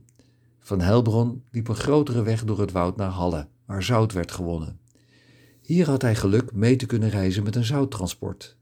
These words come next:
dat zijn lading in Heilbronn had verkocht en nu terugkeerde naar de zoutbron. Vanaf Halle was hij echter aangewezen op zijn eigen benen. De klim uit de vallei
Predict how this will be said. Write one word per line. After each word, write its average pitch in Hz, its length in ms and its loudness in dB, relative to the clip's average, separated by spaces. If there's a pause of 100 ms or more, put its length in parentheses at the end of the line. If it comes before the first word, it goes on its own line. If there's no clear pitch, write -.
(100)
dat 104 140 -8
zijn 90 180 -2
lading 110 460 4
in 98 120 0
Heilbronn 98 480 2
had 92 160 -2
verkocht - 460 -4 (400)
en 127 120 0
nu 147 140 2
terugkeerde 131 640 0
naar 110 160 2
de 113 80 -2
zoutbron. 92 640 -2 (1300)
Vanaf 87 300 0
Halle 107 280 4
was 135 160 2
hij 110 160 0
echter 107 280 -6
aangewezen 98 640 0
op 95 80 -4
zijn 107 160 0
eigen 92 320 -2
benen. 82 420 -2 (960)
De 104 100 -10
klim 135 360 4
uit 104 200 -4
de 87 60 -6
vallei 90 520 -2